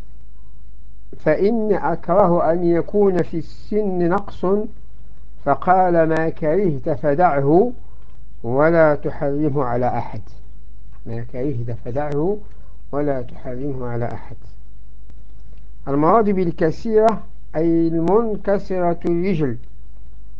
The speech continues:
التي لا تقدر على المشي، ها؟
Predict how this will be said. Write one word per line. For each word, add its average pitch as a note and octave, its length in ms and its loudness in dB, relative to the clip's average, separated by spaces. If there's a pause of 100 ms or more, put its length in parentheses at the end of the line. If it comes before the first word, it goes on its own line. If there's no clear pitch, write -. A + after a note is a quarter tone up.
(680)
التي C#3 320 0
لا D#3+ 140 6
تقدر F3+ 420 2
على D#3+ 160 6
المشي، E3 380 0 (1800)
ها؟ E3 240 2